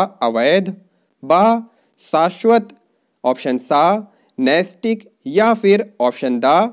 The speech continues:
सर्वज्ञ। इसका सही उत्तर है ऑप्शन बा, शाश्वत।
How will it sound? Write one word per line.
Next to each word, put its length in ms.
सर्वज्ञ। 760
इसका 300
सही 240
उत्तर 300
है 200
ऑप्शन 380
बा, 400
शाश्वत। 840